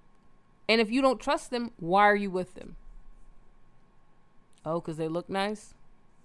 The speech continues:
They got money? Okay. You know how many nice-looking people with money you can find?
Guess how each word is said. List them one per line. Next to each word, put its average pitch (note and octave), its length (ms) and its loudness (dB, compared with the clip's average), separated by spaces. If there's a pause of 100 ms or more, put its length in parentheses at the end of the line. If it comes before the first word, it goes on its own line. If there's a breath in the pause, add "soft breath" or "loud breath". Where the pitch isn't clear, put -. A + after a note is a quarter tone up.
They D#3+ 100 -6
got D3 180 -6
money? F#3 380 -6 (960)
Okay. F3+ 480 -8 (1040)
You B3+ 120 -4
know D4 140 4
how D4+ 100 6
many D4 380 2 (260 soft breath)
nice-looking A#3 680 2
people A3 320 -4
with F3+ 160 0
money F#3+ 260 2
you F#3+ 160 -4
can F#3+ 140 -4
find? F3+ 500 -6